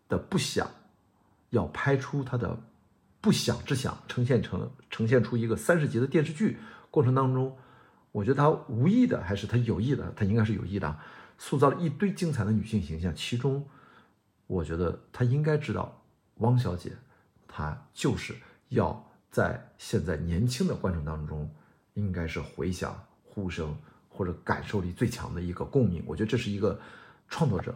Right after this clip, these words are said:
啊，作为王家卫，可能是他直觉的一个感受，或者是他有意的这么去呈现。但是没想到的就是，在我们的真实世界里面，Taylor Swift 现在几乎是全球啊，具有统治级的，在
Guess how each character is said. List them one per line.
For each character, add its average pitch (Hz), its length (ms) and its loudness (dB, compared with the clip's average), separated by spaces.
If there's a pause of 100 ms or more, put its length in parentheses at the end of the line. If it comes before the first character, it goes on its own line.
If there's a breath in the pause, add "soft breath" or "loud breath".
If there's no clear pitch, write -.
啊， 71 240 -6
作 104 120 0
为 90 60 0
王 80 120 -2
家 90 140 0
卫， 90 200 0 (280 soft breath)
可 - 140 -10
能 92 60 -2
是 - 120 -6
他 85 80 -4
直 90 260 -4
觉 82 220 -2
的 73 120 -4 (140)
一 82 80 -6
个 78 100 -4
感 - 240 -6
受， - 140 -6
或 90 160 -2
者 78 60 -6
是 85 120 -4
他 80 140 -4
有 76 220 -4
意 151 160 2
的 92 200 2
这 - 80 -4
么 73 80 -4
去 - 140 -12 (220)
呈 98 200 -2
现。 - 240 6 (520 loud breath)
但 - 120 2
是 113 60 4
没 123 160 8
想 120 180 6
到 160 120 8
的 131 80 4
就 120 80 4
是， 92 200 -2 (400 loud breath)
在 - 120 6
我 113 40 6
们 95 100 2
的 107 100 2
真 226 360 8
实 151 200 4
世 - 200 -2
界 107 160 4
里 90 120 -4
面， 87 260 -8 (1080)
Taylor 123 280 8
Swift 101 400 0 (560 soft breath)
现 110 200 0
在 92 220 0 (100)
几 - 140 -2
乎 127 140 -2
是 120 120 -2
全 107 300 -2
球 120 140 -4
啊， - 100 -6
具 - 80 -4
有 113 80 2
统 117 340 0
治 175 220 4
级 90 240 -6
的， 90 240 -4 (180 loud breath)
在 - 140 0